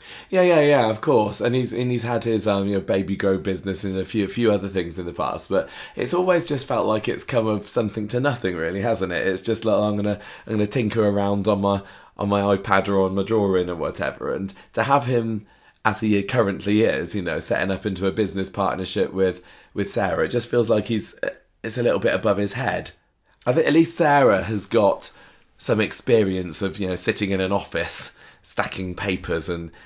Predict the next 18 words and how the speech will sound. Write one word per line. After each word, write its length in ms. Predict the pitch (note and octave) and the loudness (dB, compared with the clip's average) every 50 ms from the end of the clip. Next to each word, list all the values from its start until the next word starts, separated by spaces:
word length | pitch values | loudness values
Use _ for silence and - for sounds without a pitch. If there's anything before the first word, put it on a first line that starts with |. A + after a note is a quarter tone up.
| - - | -20 -14
and 100 | - E2 | -8 -6
swinging 320 | - - G#2 F2 E2+ E2+ | -4 -4 -4 -4 -4 -4
your 80 | F2+ F2+ | -4 -4
Newton's 320 | F2 F2+ F2 C#2+ E2 E2 | -4 -4 -6 -6 -8 -10
cradle 320 | - - F#2+ F2 E2 D2+ D#2+ | -4 -2 0 0 0 -2 -6
or 40 | E2 | -6
whatever 320 | - C2+ C#2 - E2 E2 | -4 -6 -6 -6 -6 -6
it 80 | D2 - | -6 -6
is 120 | D#2+ D#2+ | -4 -4
office 240 | E2+ E2 - D#2+ D2+ | -6 -6 -6 -8 -12
people 300 | - - E2 D#2+ - D2+ | -8 -8 -8 -8 -8 -8
do. 100 | D2 D2 - | -12 -10 -8
I, 360 | - D#2+ - - - - - - | -8 -8 -8 -8 -10 -12 -12 -14
I've 140 | - - - | -14 -16 -14
clearly 280 | - - - - F2 F2 | -12 -10 -10 -10 -10 -12
got 200 | - - - - | -12 -10 -10 -8
no 200 | D2+ D2+ D2+ C#2+ | -6 -6 -6 -6
idea. 300 | C#2 - - A1+ C#2+ | -6 -6 -6 -8 -8